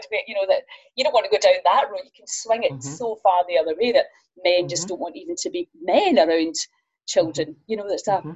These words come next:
Speaker 1: it's a real, it's a, it's a very difficult one, isn't it?
Speaker 2: It's very difficult. It's, it, it, it is a boundary issue, and of course that's
Speaker 1: Yes.
Speaker 2: one of the,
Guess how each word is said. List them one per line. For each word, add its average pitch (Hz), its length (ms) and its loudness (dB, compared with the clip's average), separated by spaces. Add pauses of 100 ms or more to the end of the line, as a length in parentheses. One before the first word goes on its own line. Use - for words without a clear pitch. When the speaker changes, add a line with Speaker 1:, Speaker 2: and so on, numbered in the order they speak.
(280)
Speaker 1:
it's - 120 -16
a 220 80 0
real, 240 420 2 (760)
it's - 120 -6
a, 208 140 -2
it's - 160 -10
a 226 60 -4
very 247 320 0 (340)
difficult 220 460 2
one, 165 180 2
isn't 240 320 -2
it? 156 100 0 (440)
Speaker 2:
It's 175 180 -18
very 247 320 -2
difficult. - 640 -6
It's, - 280 -14
it, 196 260 -10
it, 208 340 -8
it 220 140 -4
is 208 140 0
a 220 80 6
boundary 214 540 2
issue, 208 500 -4
and 175 100 -8
of 185 100 -14
course 196 220 -2
that's 196 300 0
Speaker 1:
Yes. 190 120 -10
Speaker 2:
one 190 80 -10
of 175 60 -8
the, 170 220 0